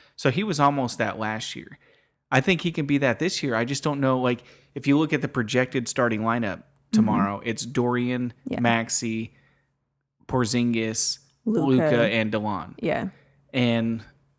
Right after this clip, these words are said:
Speaker 1: you know, so when, when is Jalen gonna play?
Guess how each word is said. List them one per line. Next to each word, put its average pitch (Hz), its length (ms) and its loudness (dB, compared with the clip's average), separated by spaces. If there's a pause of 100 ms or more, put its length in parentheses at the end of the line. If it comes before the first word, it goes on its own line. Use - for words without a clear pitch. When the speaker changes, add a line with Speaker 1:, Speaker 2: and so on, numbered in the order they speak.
(480)
Speaker 1:
you 131 140 0
know, 98 240 -4 (380)
so - 160 2
when, 143 360 0
when 175 260 4
is 143 260 2
Jalen 123 400 2
gonna 110 180 -2
play? - 340 -12